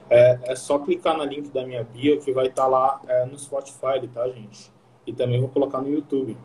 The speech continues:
Pode ficar tranquilo, eu vou deletar essa live sim, tá? E provavelmente eu vou colocar ela depois aqui no G T V, tá bom?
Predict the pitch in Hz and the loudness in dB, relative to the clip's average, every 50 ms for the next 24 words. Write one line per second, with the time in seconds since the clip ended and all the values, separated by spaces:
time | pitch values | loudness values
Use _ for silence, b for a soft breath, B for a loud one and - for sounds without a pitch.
0 | - - 117 117 120 - - - 127 123 123 135 139 147 143 - 127 127 131 - | -4 -2 -2 -2 -2 -2 0 2 2 4 4 2 0 -2 0 2 4 4 4 4
1 | - - 127 123 120 127 135 156 143 139 139 - 117 120 120 - - 117 117 117 | 2 0 0 2 4 6 6 6 6 4 4 2 2 2 2 2 2 2 2 2
2 | 110 110 117 127 - - - - 127 123 139 147 - - - - - - - - | 2 0 0 -4 -6 -6 -10 -10 -10 -12 -12 -14 -16 -18 -20 -20 -20 -20 -20 -14
3 | - - 107 113 120 - - B B B B B B B B - 120 117 117 120 | -10 -10 -10 -10 -10 -16 -18 B B B B B B B B -6 -2 2 6 6
4 | 120 120 123 123 123 - - - 147 165 180 180 165 160 160 151 147 147 147 - | 8 8 6 4 2 0 2 4 6 6 6 6 4 4 4 4 2 0 0 2
5 | 147 143 147 143 147 143 147 - 139 135 139 139 139 131 127 139 131 131 131 - | 2 2 2 4 2 2 2 2 0 0 0 0 -2 -2 0 2 0 0 0 -4
6 | - - 131 131 131 127 127 123 127 123 135 147 139 117 110 107 - - - - | -10 -8 -8 -8 -8 -10 -10 -8 -6 -2 0 0 0 0 -4 -12 -18 -20 -20 -20
7 | _ _ - 104 104 107 113 | _ _ -20 -18 -18 -18 -18